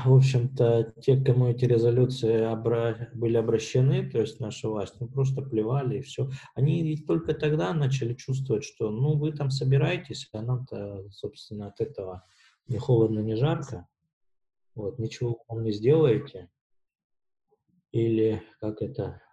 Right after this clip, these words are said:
в смягчённой форме, да, мы охренели, и что? Вот, это ж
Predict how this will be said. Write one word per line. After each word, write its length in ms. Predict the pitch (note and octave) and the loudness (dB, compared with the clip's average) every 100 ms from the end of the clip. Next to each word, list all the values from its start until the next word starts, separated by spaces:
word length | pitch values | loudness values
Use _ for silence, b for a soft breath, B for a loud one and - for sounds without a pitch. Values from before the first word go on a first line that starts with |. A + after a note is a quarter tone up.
| _ | _
в 80 | - | -18
смягчённой 580 | - A#2 - A2+ A2 G#2+ | -6 -6 -2 -2 -2 -4
форме, 380 | - G#2+ G#2 G2+ | 0 0 0 -2
да, 220 | A2+ A#2 | -2 0
мы 140 | A2 | -2
охренели, 680 | G#2 A2+ A2 A#2 A#2 A2 G2+ - | -4 -4 -2 -2 -2 -4 -6 -12
и 60 | |
что? 340 | - - A#2+ C3+ C#3 - _ _ B B B B B B - | -18 -12 -8 -6 -8 -14 _ _ B B B B B B -4
Вот, 340 | G#2+ G#2 - | -2 -2 -4
это 180 | - C3 | -6 -4
ж 260 | - - | -4 -4